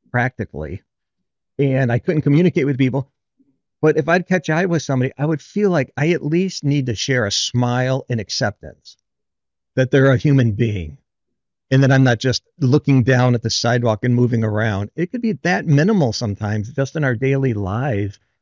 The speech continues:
is that God's no respecter of persons. By the grace of God, that could be me. Who knows? Conversations I've had with a lot of them, you'll find out they're World War Two vets, or, uh, not World War Two, but, like, uh, Vietnam vets, or they've had this great service and they just had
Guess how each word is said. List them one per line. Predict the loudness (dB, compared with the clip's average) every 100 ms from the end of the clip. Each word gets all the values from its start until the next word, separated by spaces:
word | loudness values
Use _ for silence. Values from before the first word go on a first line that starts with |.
| _
is | -4
that | -2 -2 -6 _ _ _
God's | -2 0
no | 0
respecter | -2 -2 -2 -2 -6
of | -4
persons. | -4 -4 -4 -10 -10 _ _ _ _ _ _ _ _ _ _
By | -2 -2
the |
grace | 0 -2 -2
of | -2
God, | 0
that | 0 -2
could | -2
be | -2 0
me. | 0 0 0
Who | -2 -2
knows? | -2 -2 -4 -10 _ _ _ _ -6
Conversations | -2 0 0 0 0
I've | 0 0
had | -2 -2
with | -2 -2
a |
lot | -2 -2
of |
them, | -2
you'll | -4 -4
find | -2 -2
out | -2
they're | 0
World | 0 0
War | -2
Two | -2 -4 -6
vets, | -8 -18 -20 -16 -12
or, | -8
uh, | -4
not | -2 -2
World | -2
War | -2
Two, | -4 -4
but, | -4
like, | -6 -6
uh, | -8 -8
Vietnam | -6 -4 0 0 0
vets, | -2 -6 -10 -10
or | -6
they've | -4 -4
had | -6
this | -8
great | -6 -6 -6
service | -6 -4 -2 -4
and | -8
they | -10
just | -10
had | -10 -12